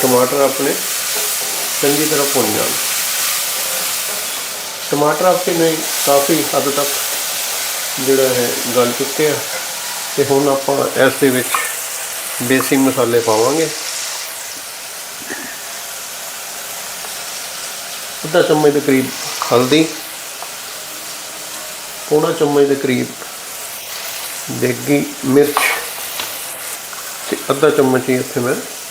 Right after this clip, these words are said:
ਧਨੀਆ ਪਾਊਡਰ ਦਾ ਪਾ ਰਿਹਾ ਹਾਂ, ਅੱਧਾ ਚਮਚ ਤੋਂ ਘੱਟ ਕਿਚਨ ਕਿੰਗ। ਇਹੀ ਬੇਸਿਕ ਮਸਾਲੇ ਜਿਹੜੇ ਆਪਣੇ ਆ ਉਹ ਇਹਦੇ ਵਿੱਚ ਪੈਂਦੇ ਆ। ਚੰਗੀ ਤਰ੍ਹਾਂ ਆਪਾਂ ਇਹਨਾਂ ਨੂੰ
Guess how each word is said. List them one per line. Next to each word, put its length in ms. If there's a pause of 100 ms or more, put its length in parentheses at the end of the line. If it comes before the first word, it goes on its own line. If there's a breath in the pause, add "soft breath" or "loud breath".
(300)
ਧਨੀਆ 280
ਪਾਊਡਰ 320
ਦਾ 100 (120)
ਪਾ 160
ਰਿਹਾ 160
ਹਾਂ, 140 (840)
ਅੱਧਾ 140
ਚਮਚ 360
ਤੋਂ 180
ਘੱਟ 280 (840)
ਕਿਚਨ 240
ਕਿੰਗ। 200 (1200)
ਇਹੀ 260
ਬੇਸਿਕ 320
ਮਸਾਲੇ 500 (140)
ਜਿਹੜੇ 280
ਆਪਣੇ 420
ਆ 20
ਉਹ 1160
ਇਹਦੇ 100
ਵਿੱਚ 200
ਪੈਂਦੇ 320
ਆ। 80 (2000)
ਚੰਗੀ 220
ਤਰ੍ਹਾਂ 200
ਆਪਾਂ 260 (1400)
ਇਹਨਾਂ 160
ਨੂੰ 100